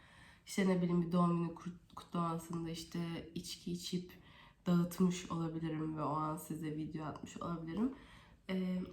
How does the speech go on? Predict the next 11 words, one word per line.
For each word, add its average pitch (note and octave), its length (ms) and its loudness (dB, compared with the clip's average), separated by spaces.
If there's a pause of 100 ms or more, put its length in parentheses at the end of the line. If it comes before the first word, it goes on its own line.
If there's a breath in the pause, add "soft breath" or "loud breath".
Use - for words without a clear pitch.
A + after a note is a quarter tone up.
(180)
bunları B3 260 4
kısıtlamak A#3+ 420 4
istemiyorum G3 640 6
aslında F#3 560 2
ama B3+ 540 6 (560)
bir A#3 100 8
yandan A#3 420 6
da C#4+ 100 4
kendimi A#3 760 6
koruma A#3 600 4
kalkanı F#3+ 760 0